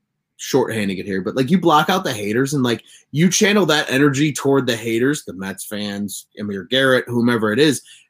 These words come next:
and just, like, channel it into that, like, "Fuck you, I'm gonna be great" mindset. Javi Baez could be that twenty eighteen player every single year. And, and it's not a shot at Javi. It's not at all a shot at Javi.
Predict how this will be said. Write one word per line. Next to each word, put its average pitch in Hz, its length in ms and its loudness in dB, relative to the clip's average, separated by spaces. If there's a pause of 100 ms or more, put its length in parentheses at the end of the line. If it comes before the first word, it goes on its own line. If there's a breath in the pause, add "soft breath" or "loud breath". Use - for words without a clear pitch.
(120)
and 147 140 2
just, 151 180 -2
like, 156 160 -2
channel 147 440 0
it 147 120 0
into 131 320 0
that, 120 240 -2
like, 107 220 -8 (200)
"Fuck 120 240 -4
you, 117 220 2
I'm 117 160 -2
gonna 117 140 2
be 107 140 -2
great" 95 440 -6
mindset. 110 560 -6 (880)
Javi 381 280 6
Baez 330 340 4
could 359 300 4
be 226 140 6
that 143 200 2
twenty 143 340 0
eighteen 117 300 -2
player 104 320 -8
every 101 220 -10
single 92 280 -14
year. 90 200 -20 (320 loud breath)
And, 190 120 2
and 214 320 0
it's 202 140 2
not 196 140 4
a 196 60 4
shot 180 420 0
at 127 80 -6
Javi. - 400 -14 (160)
It's 123 160 -8
not 151 180 2
at 131 60 0
all 143 180 2
a 98 60 -4
shot 98 280 -6
at 95 60 -16
Javi. 90 340 -18